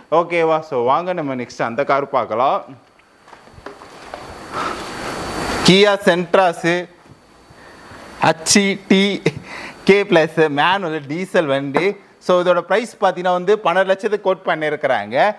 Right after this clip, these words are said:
ஒரு second owner கண்டிஷனில் தான் அது. kilometer பார்த்தீங்கன்னா வந்து ஐம்பத்தொன்பதாயிரம் kilometer தான் போகுது.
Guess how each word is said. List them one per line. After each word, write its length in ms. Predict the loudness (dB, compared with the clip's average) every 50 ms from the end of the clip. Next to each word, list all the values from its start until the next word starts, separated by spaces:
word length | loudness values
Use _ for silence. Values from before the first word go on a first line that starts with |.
| -10 -20 _ _ _ -2
ஒரு 100 | -2 0
second 280 | 0 0 0 0 0 0 0
owner 220 | 0 0 -2 -2 -4
கண்டிஷனில் 420 | -4 -4 -6 -4 -4 -2 -2 0
தான் 100 | 0 0
அது. 80 | -2 -4 -6 0
kilometer 420 | 0 0 0 -2 -6 -8 -6 0 0
பார்த்தீங்கன்னா 300 | 0 0 0 -4 -6 -2
வந்து 140 | -2 -2 0
ஐம்பத்தொன்பதாயிரம் 540 | 0 -2 -4 -2 -2 0 0 0 0 0 0
kilometer 380 | -2 -2 -2 -2 -4 -2 0 0
தான் 140 | 0 0 0
போகுது. 340 | -2 0 0 0 0 -2